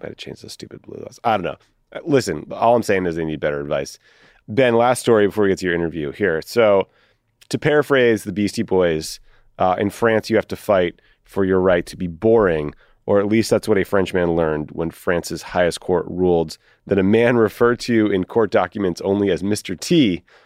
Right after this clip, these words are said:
was wrongly fired for not being fun enough at work. I wonder if French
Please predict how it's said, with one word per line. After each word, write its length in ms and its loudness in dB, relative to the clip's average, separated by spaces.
was 180 -2
wrongly 400 2
fired 480 2
for 160 -2
not 280 0
being 220 -2
fun 320 -2
enough 340 0
at 120 -6
work. 340 0
I 60 0
wonder 180 -2
if 80 -6
French 500 -8